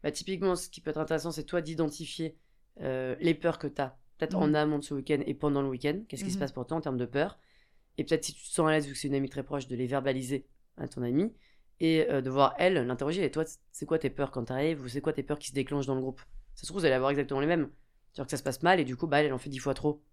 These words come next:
Speaker 1: pour pas que ça se
Speaker 2: Mhm.
Speaker 1: passe mal. Et toi, t'es agacé qu'elle en fasse dix fois trop. Enfin, en fait, souvent, on a des choses qui se répondent et encore plus quand il y a énormément d'affect. Donc une solution, ça pourrait être d'en parler.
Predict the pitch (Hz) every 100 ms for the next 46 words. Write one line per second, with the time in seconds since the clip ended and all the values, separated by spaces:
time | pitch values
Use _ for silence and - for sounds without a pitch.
0 | _ _ - 214 131 117 143 175 185 -
1 | _ _ - 139 135 135 135 151 135 123
2 | 127 123 127 - 107 104 - - 151 147
3 | - 160 147 160 160 - _ _ - 127
4 | 123 147 127 - 123 151 147 123 127 143
5 | - 131 120 123 123 123 123 - - -
6 | - _ _ _ _ _ _ _ _ -
7 | - - - - - - - 127 120 127
8 | 123 160 147 123 143 139 135 127 127 123